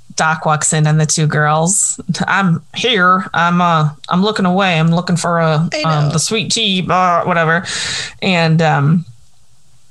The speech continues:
Speaker 1: he's like overly announces himself, but then
Speaker 2: It's
Speaker 1: I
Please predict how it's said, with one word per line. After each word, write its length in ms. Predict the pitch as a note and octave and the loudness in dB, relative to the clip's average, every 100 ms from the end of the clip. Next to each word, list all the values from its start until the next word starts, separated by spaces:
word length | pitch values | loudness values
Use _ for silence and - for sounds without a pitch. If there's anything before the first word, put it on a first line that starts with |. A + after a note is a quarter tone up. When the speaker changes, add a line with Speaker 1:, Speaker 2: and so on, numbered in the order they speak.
| - | -8
Speaker 1:
he's 180 | G3 F#3 | -2 0
like 220 | E3 - | 0 0
overly 420 | F3 D#3+ E3 D#3+ | 0 2 2 2
announces 460 | D#3+ D#3+ D#3 F3 F#3+ | 2 2 2 0 0
himself, 800 | G#3 G#3+ A#3 A3+ B3 - - D#3+ - G3 - | 0 2 2 2 0 -4 -4 -6 -4 -4 -4
but 720 | F#3 F3 D#3+ D3 - - - - - - | -2 2 2 0 0 -4 -4 -14 -14 -2
then 80 | F3+ | -2
Speaker 2:
It's 80 | |
Speaker 1:
I 100 | C#4+ | 0